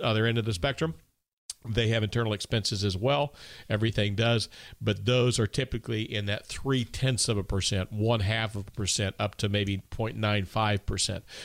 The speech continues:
So a lesser expensive alternative for you.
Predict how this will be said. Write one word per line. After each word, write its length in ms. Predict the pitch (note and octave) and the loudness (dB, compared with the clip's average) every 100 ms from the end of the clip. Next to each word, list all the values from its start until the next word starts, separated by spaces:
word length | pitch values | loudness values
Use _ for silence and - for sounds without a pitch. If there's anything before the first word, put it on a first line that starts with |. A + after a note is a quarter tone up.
| - | -10
So 360 | - A2 G2 - | 0 4 4 2
a 120 | G#2+ | 2
lesser 440 | G#2+ B2 C3 B2+ | 4 2 2 0
expensive 640 | A2 - B2 A2 - G#2 | -2 -2 -2 0 0 -2
alternative 840 | - A2 G2+ - C#3 A2+ G2 G#2 F2 | 0 0 0 0 0 0 0 -2 -2
for 320 | - A#2 A2+ | 0 2 4
you. 240 | G#2+ G#2+ | 4 2